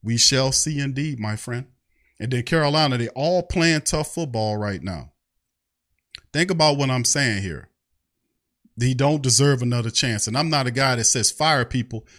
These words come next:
but I'm not gonna take Dennis Allen for another season. I'm sorry, because there, I don't see any, any plus in him. So there is no loyalty in the N F L. It's only money. They only care about money. They only care about money.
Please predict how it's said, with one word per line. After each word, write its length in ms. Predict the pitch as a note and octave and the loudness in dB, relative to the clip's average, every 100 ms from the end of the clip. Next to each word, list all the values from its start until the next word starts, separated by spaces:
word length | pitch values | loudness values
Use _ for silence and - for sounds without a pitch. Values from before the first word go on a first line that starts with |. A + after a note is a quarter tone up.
| - _ | -20 _
but 160 | A2+ A#2+ | -6 -4
I'm 300 | C#3+ E3+ F3 | 0 0 0
not 320 | D3+ D3+ C3 | 2 0 0
gonna 240 | C3 B2+ B2 | -2 -2 0
take 360 | - C#3 G2+ | 2 2 0
Dennis 340 | A2 A#2 A2 B2+ | -4 -2 0 2
Allen 240 | A#2+ A#2 | 2 0
for 260 | - G#2+ G2 | -4 -6 -4
another 460 | G2 A2 G#2 A2 | -2 -4 -4 -4
season. 480 | - - G2+ F2 F2 | -2 0 -2 -4 -6
I'm 100 | F2+ | -4
sorry, 360 | - G2+ F#2+ E2 | -2 -2 -6 -8
because 420 | E2+ - G2 - - _ | -10 -8 -8 -8 -12 _
there, 200 | A#2+ A#2+ B2 | -4 -2 0
I 80 | C#3+ | -2
don't 160 | D3 | 0
see 300 | B2 - G#2+ - | -2 -4 -4 -6
any, 400 | B2+ A#2+ G#2+ F#2+ _ _ _ _ | -4 -2 -4 -8 _ _ _ _
any 320 | E3+ F#3 D#3 | 4 6 6
plus 420 | B2 - A#2 G#2 - | 2 -2 -2 -2 -2
in 120 | G2+ | -2
him. 60 | |
So 340 | F#2+ - A2+ - _ - | -2 0 -2 -6 _ -4
there 180 | C3 | -2
is 140 | D3 D3 | 0 0
no 120 | C#3+ | 0
loyalty 680 | C3 B2+ C#3 C3+ B2 B2+ A#2 | 0 0 0 0 0 -2 -2
in 80 | G2+ | -2
the 140 | G2+ | -2
N 80 | G2 | -2
F 180 | G2 - | -4 -4
L. 160 | G2 | -2
It's 100 | F#2 | -2
only 280 | G2 A#2 A#2+ | -2 0 0
money. 300 | A#2 A#2 F#2 | 0 -2 -2
They 100 | G2 | -4
only 180 | G#2 A2 | -4 -6
care 220 | - A2+ | -4 -6
about 260 | G#2 A2 G#2 | -4 -6 -6
money. 400 | A2 A2 D#2+ D2 _ _ _ _ _ - | -6 -6 -10 -16 _ _ _ _ _ -4
They 60 | |
only 260 | G#2+ A#2 A#2+ | -2 0 -2
care 360 | - C3+ B2+ B2+ | -2 -2 0 -2
about 400 | A#2+ A#2+ A#2+ A#2 | -2 -4 -4 -2
money. 540 | B2 B2 A2+ D#2 - | 0 0 0 -4 -12